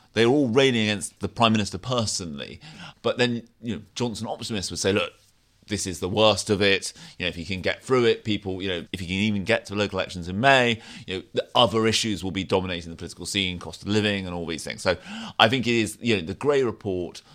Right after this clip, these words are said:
Tory M Ps letters and the public's reaction, those, those three things are what determine whether it's over or not.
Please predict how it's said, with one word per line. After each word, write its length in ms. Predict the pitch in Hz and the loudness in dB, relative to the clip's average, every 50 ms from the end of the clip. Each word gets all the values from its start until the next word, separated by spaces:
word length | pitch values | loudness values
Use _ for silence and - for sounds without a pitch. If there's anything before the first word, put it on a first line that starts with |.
| - _ _ | -20 _ _
Tory 300 | - - 151 135 120 107 | -6 -4 0 0 2 0
M 100 | 98 92 | 0 0
Ps 240 | 101 92 85 78 82 | -2 -4 -6 -4 -4
letters 360 | 95 92 - - 87 82 - | -4 -4 -4 -6 -8 -8 -6
and 160 | - 85 90 | -8 -6 -8
the 60 | 87 | -8
public's 460 | - - - 110 85 92 - - - | -8 -6 -4 -4 -2 -4 -6 -6 -6
reaction, 420 | 92 95 90 - - - 78 76 80 | -2 -2 -2 -2 -4 -8 -12 -6 -2
those, 260 | 90 104 113 110 110 | 0 0 0 0 0
those 260 | 117 117 113 101 - | 0 0 0 -2 -2
three 360 | - - - 139 135 123 113 | -6 -6 -4 -2 0 0 0
things 380 | 101 - 117 107 92 87 85 80 | 0 -2 -4 -4 -4 -6 -8 -4
are 220 | 85 82 82 80 | -4 -2 -2 -4
what 440 | 78 78 87 - - - _ - - | -6 -6 -8 -8 -8 -10 _ -18 -10
determine 480 | - 92 - - 101 95 92 87 80 82 | -10 -8 0 4 4 4 4 2 0 -2
whether 220 | 85 82 78 82 | -4 -4 -4 -4
it's 140 | - - - | -6 -4 -2
over 240 | 73 73 67 - 65 | -4 -4 -4 -6 -12
or 80 | 65 | -16
not. 220 | 67 - - - | -16 -18 -18 -20